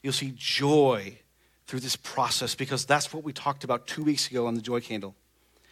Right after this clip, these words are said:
That joy is not a feeling, it is seeing Christ work through generations upon generations, from your grandfathers, your grandmothers, down to your grandchildren. You can see the work of the Holy Spirit and God working, and that's joy.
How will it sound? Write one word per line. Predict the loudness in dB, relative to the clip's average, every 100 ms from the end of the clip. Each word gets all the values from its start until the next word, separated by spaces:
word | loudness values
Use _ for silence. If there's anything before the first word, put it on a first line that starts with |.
| _
That | -6
joy | 2 6 10
is | 10 8
not | 6
a | 6
feeling, | 2 4 6 6
it | 4
is | 2 4
seeing | 2 6 10 10 8 4 -14
Christ | -2 6 6 6 2
work | 4 6 6
through | 0 0
generations | 4 4 6 6 6 4 2
upon | 2 0 2
generations, | 2 4 4 4 2 0 -2 -8 -18 -10
from | -2 2
your | 2
grandfathers, | 2 6 8 8 4 0 -12 _ -12 0 6 6 6 0 -6 -8 -4
your | 2
grandmothers, | 4 6 6 6 4 0 -6 -18 -2
down | 2 4
to |
your | 4
grandchildren. | 4 4 4 2 2 2 2 0
You | 0
can | 0 0
see | 0 0 0 0
the | 0 2
work | 6 4 4
of |
the | -6
Holy | -4 -2 0
Spirit | 0 0 -2 -2
and | 0
God | 4 4 2
working, | 0 2 4 2 2 -6 -16 -4
and | -2
that's | 0 -2
joy. | -2 0 0 0